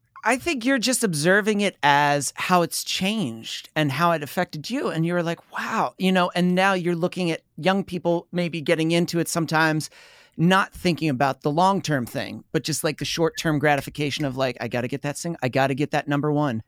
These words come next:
And, like, your album that you put out, I did listen to because it's, you know, especially re-,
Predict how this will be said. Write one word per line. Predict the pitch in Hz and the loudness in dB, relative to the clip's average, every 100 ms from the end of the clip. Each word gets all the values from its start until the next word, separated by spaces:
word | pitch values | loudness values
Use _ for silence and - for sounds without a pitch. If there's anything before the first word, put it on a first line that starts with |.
| - | 2
And, | 214 | 4
like, | 233 240 | 4 2
your | 285 - | 2 6
album | 240 330 262 | 6 6 4
that | 202 - | 2 0
you | |
put | 180 214 202 | -6 -4 -2
out, | 269 277 170 | 0 2 2
I | 170 | 0
did | 180 294 359 | 0 -4 -2
listen | 185 143 151 131 | -2 0 -4 -2
to | 156 151 | -4 -2
because | 165 196 175 - | -2 0 -2 0
it's, | 180 - | -2 -2
you | 202 202 | 0 2
know, | 185 - - - | 2 0 -12 -6
especially | - 320 320 302 | -4 -2 -2 -2
re-, | 175 240 294 | 0 0 0